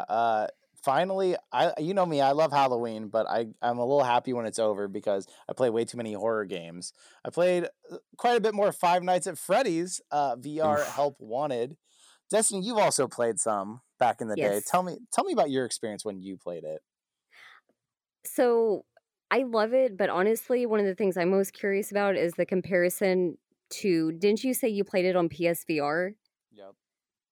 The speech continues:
Speaker 3: And so I am really curious to know, like, what your opinion is as far as comparing the two.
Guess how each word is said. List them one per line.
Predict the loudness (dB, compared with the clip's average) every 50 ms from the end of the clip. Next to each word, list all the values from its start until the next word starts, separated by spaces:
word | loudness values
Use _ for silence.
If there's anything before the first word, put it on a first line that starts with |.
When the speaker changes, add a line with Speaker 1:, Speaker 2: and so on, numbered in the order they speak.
| _ _ _ _ _ _ _ 0
Speaker 3:
And | 0 0 0
so | 0 0 2 4 4 4 4
I | 2 2 2 2
am | 2 4 4
really | 2 2 2 0
curious | 0 -2 -2 0 0 -2 -2 -2
to | -2 0
know, | 0 0 0 0 0
like, | 0 0 0 0 0 -2 -4 -8
what | -12 -12 -6 0 2 4 4 4 4 2 2 -2 -4 -10 -18 -20 -20 _ _ _ -10 -2
your | 0 2 4 4
opinion | 2 0 0 0 0 0 0 0 0
is | -2 -2 -4 -4 -4 -4
as | -4 -6 -4
far | -2 0 2 2 2 2
as | 0 0
comparing | -2 -2 -2 -2 0 0 0 0 0
the | -2 -2
two. | -4 -4 -2 -2 -2 -2 -4 -6